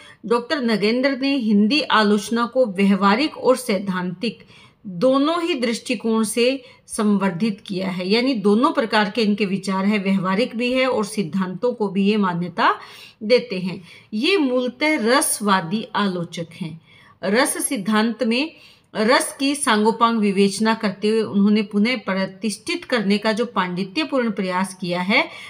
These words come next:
वो रसवाद को और भी ज़्यादा, अ, दृढ़ता से स्थापित करने का प्रयास है। ये इस सिद्धांत को लेकर आचार्य रामचंद्र शुक्ल से काफ़ी प्रभावित हैं। रसवाद पर जितना एकांतिक आग्रह डॉक्टर नगेंद्र का दिखाई पड़ता है,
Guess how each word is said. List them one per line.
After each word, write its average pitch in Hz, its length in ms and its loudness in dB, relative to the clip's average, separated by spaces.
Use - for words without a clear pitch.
वो 269 200 0
रसवाद 214 720 0
को 233 120 0
और 220 280 2
भी 202 160 0
ज़्यादा, 180 380 0
अ, - 920 -4
दृढ़ता 220 580 2
से 277 180 0
स्थापित 214 440 -4
करने 196 320 0
का 220 120 0
प्रयास 165 540 -6
है। - 240 -10
ये 285 260 0
इस - 480 -6
सिद्धांत 220 480 0
को 254 80 2
लेकर 214 420 2
आचार्य 214 420 0
रामचंद्र 220 600 -2
शुक्ल 254 380 -4
से 226 120 -4
काफ़ी 190 380 -8
प्रभावित 175 680 -6
हैं। - 240 -12
रसवाद 262 540 2
पर 277 100 2
जितना 214 540 0
एकांतिक 202 640 0
आग्रह 220 300 4
डॉक्टर 214 340 0
नगेंद्र 208 460 2
का 269 120 -2
दिखाई 196 340 0
पड़ता 190 360 -4
है, 240 280 0